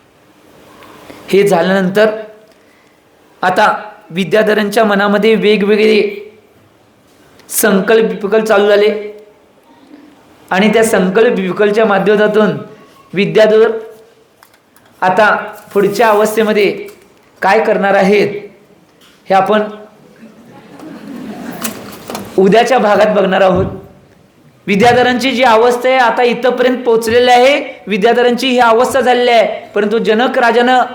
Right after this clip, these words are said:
मनामध्ये ठाण मांडले आहे की माझी पुत्री मी कुणाला देणार आहे तर माझा मित्र दशरथ त्याचा पुत्र श्रीरामालाच देणार आहे. आता विद्याधर पुढच्या अवस्थेमध्ये काय करणार आहेत हे आचार्य भगवान रविसेन स्वामीजी पद्मपुराणच्या माध्यमातून,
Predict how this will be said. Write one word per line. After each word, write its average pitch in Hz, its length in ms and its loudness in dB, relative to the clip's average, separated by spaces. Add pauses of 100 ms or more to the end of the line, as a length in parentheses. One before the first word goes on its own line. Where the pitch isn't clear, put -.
(280)
मनामध्ये 254 460 2
ठाण 247 340 -2
मांडले 262 320 0
आहे 247 200 2
की - 160 -4
माझी 226 320 0
पुत्री 233 400 -4
मी 240 160 0
कुणाला 240 380 0
देणार 233 180 2
आहे 262 180 2 (120)
तर 233 80 0
माझा 214 320 0
मित्र 233 400 -2
दशरथ 254 640 0
त्याचा 208 220 -2
पुत्र 220 340 -2
श्रीरामालाच 214 680 0
देणार 240 260 0
आहे. 214 420 0 (100)
आता 208 160 -2
विद्याधर 202 480 0
पुढच्या 202 360 -2
अवस्थेमध्ये 196 440 0
काय 185 200 0
करणार 190 280 0
आहेत 208 120 0 (540)
हे 220 160 2
आचार्य 202 400 0
भगवान 196 440 0 (400)
रविसेन 226 440 0
स्वामीजी 214 420 -2
पद्मपुराणच्या 214 880 0
माध्यमातून, 208 680 0